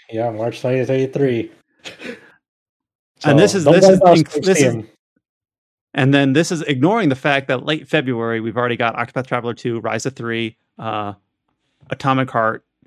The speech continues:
Speaker 2: um, Wild Hearts is middle of February. Uh, Void Terrarium two is a smaller game. So yeah, late February, early March next year just seems like a bloodbath. But March tenth, Mato Anomalies adds to the list.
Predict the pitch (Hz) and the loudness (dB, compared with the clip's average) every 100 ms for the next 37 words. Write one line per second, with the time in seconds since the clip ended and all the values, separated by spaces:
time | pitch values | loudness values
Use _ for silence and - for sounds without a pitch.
0 | _ _ - 110 107 107 104 104 - 123 | _ _ -2 0 0 0 -2 -6 0 2
1 | 151 131 127 120 - 113 101 120 123 151 | 2 0 -2 -2 -6 -10 -10 -6 0 2
2 | 127 - 101 104 98 95 101 113 _ _ | 0 -4 -12 -10 -10 -10 -12 -12 _ _
3 | _ _ - 113 107 95 123 127 123 117 | _ _ -4 -2 -2 0 2 2 -2 -2
4 | 113 113 110 - 107 110 104 104 127 110 | -2 -4 -6 -8 -6 -6 -6 -8 -8 -6
5 | 104 107 107 110 110 - - 113 117 123 | -8 -8 -8 -8 -12 -10 -6 -4 0 0
6 | 107 107 139 190 - 160 147 135 131 127 | -2 -2 -2 -2 -2 -4 -2 0 0 0
7 | 127 123 113 110 - 120 - - 107 104 | 0 0 -2 -4 -8 -14 -14 -10 -8 -8
8 | 104 117 107 107 101 147 139 135 135 135 | -8 -8 -6 -6 -2 -2 0 0 -2 -6
9 | _ 120 113 - 143 170 - 170 170 - | _ -8 -8 -4 0 0 0 -2 -2 -6
10 | _ _ 147 156 151 139 120 117 117 113 | _ _ -4 -2 -2 -2 -2 -4 -6 -6
11 | - 110 110 - - 107 107 110 - - | -6 -6 -6 -8 -10 -8 -8 -10 -14 -16